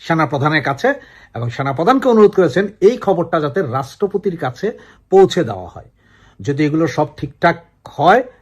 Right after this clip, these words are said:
এবং এগুলো মেনে নেয়, তাহলে উনি এই সেফ এক্সিট নিয়ে বাংলাদেশ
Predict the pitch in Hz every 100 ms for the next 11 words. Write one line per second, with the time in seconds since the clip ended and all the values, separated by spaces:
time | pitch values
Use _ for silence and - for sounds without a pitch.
0 | - 123 123 123 143 123 131 139 170 269
1 | 285 _ _ 110 113 113 113 185 254 -
2 | 127 120 - 165 185 151 120 120 120 117
3 | 175 262 - _ 98 104 107 107 104